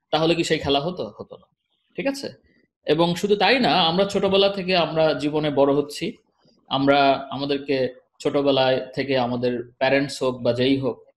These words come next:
শিক্ষকরা বা গুরুজনরা, আত্মীয় স্বজনরা, সবাই কিন্তু আমাদের মনে একটা গোল সেট করে দিয়েছে,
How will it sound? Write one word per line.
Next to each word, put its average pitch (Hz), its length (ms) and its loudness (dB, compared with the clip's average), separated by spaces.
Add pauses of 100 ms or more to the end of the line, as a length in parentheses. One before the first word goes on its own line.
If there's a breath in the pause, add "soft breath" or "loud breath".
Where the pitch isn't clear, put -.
(380)
শিক্ষকরা 120 840 0
বা 120 80 0
গুরুজনরা, 120 600 0
আত্মীয় 120 340 -4
স্বজনরা, 117 420 -2
সবাই 175 300 0
কিন্তু 170 240 -2
আমাদের 147 280 0
মনে 139 240 2
একটা 220 300 0 (560)
গোল 185 280 6
সেট - 280 -2
করে 127 160 -10
দিয়েছে, - 340 -14